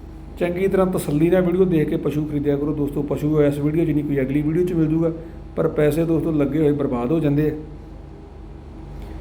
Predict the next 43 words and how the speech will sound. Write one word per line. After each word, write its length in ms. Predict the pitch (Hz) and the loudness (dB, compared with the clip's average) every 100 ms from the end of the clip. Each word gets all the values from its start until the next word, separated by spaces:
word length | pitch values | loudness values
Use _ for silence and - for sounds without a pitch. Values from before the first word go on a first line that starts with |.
| - - - | -12 -6 2
ਚੰਗੇ 280 | 156 165 175 | 4 4 4
ਕੱਦ 220 | 165 160 | 2 2
ਕਾਠ 220 | 160 160 | 2 0
ਦੀ 180 | 156 170 | 0 -2
ਸੋਹਣੀ 280 | - 147 147 | 0 0 0
ਸੁਨੱਖੀ 320 | 151 160 160 | 0 0 0
ਝੋਟੀ 340 | - 151 147 147 | -2 -2 0 0
ਹੈ, 40 | |
ਚੰਗੇ 300 | 143 139 139 | 0 0 0
ਵਜਨ 280 | 143 131 143 | 0 0 2
ਵਾਲੀ 260 | 147 165 160 | 2 2 0
ਹੈ। 60 | - - - - - - - - - - - - - - - - - - | -2 -10 -14 -16 -18 -18 -18 -18 -18 -18 -16 -16 -14 -14 -14 -12 -10 0
ਦਿਨ 240 | 131 190 214 | 4 6 6
ਅਜੇ 120 | 208 | 4
ਦੋਸਤੋ 320 | 190 180 190 | 4 2 0
ਕੱਲ੍ਹ 260 | 175 165 202 | 2 2 2
ਨੂੰ 100 | 196 | 2
ਇਹਦੇ 120 | 190 | 2
ਪੱਚੀ 340 | 170 - 180 | 0 -2 -2
ਅਗਸਤ 200 | 175 175 | 0 0
ਨੂੰ 120 | 180 180 | 0 0
ਪੂਰੇ 220 | 165 185 | 2 2
ਹੁੰਦੇ 240 | 156 165 | 2 2
ਆ। 80 | 147 - - - - | 0 -4 -12 -16 -8
ਉੱਤੇ 260 | 202 185 180 | -6 2 4
ਕਿੰਨੇ 280 | 175 165 170 | 4 2 2
ਦਿਨ 180 | 170 180 | 2 0
ਖੜਦੀ 380 | 165 147 170 175 | 0 -2 2 2
ਹੈ 40 | |
ਮਾਲਕ 360 | 156 139 135 156 | 4 2 2 0
ਦੇ 120 | 180 | 2
ਹੱਥ 120 | 180 147 | 2 2
ਵੱਸ 220 | 160 165 | 0 0
ਹੈ। 120 | 143 - - - - - | -4 -6 -14 -16 -10 0
ਨੰਬਰ 320 | 151 165 196 | 2 4 4
ਵੀਰ 180 | 185 185 | 4 4
ਦਾ 120 | 180 | 4
ਮੈਂ 160 | 180 180 | 2 0
ਸਕਰੀਨ 380 | - 147 143 143 | -2 2 4 4
'ਤੇ 100 | 151 | 2
ਚੱਲਦਾ 300 | 160 156 160 | 2 2 0
ਕਰ 160 | 156 | 0
ਦੂੰਗਾ। 280 | 151 175 170 | -2 -2 -4